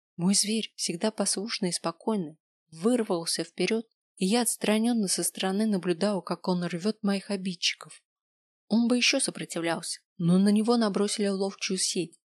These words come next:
и пустили по ней разряд. Тело выгнуло в болезненном спазме, а я трансформировалась назад,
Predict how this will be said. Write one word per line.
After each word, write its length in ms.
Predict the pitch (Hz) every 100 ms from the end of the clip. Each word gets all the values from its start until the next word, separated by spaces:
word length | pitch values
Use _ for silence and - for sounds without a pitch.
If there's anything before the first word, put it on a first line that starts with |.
| _
и 100 | -
пустили 420 | 240 226 - 226 202
по 140 | 190
ней 200 | 185 185
разряд. 420 | 180 175 170 185 - _ _ _ _ _ _ _ _
Тело 520 | - - 247 202 180
выгнуло 520 | 202 240 208 180 170
в 40 | 160
болезненном 540 | 180 202 202 202 202
спазме, 600 | - - 196 170 - 185 - _ _ _
а 140 | 170
я 120 | 185 220
трансформировалась 1000 | 180 180 - 190 190 202 196 190 185 202
назад, 360 | 196 190 156